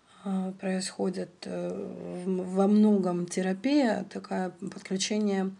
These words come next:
к высоковибрационным каналам Вселенной, к высоковибрационным позитивным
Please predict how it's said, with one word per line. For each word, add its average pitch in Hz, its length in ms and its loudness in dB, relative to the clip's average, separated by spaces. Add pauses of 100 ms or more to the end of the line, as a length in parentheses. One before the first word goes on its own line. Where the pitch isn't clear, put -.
(360)
к - 100 -18
высоковибрационным 190 1080 -2 (380)
каналам 190 440 0
Вселенной, 196 600 0 (1000)
к - 80 -20
высоковибрационным 196 2000 2
позитивным 214 1120 4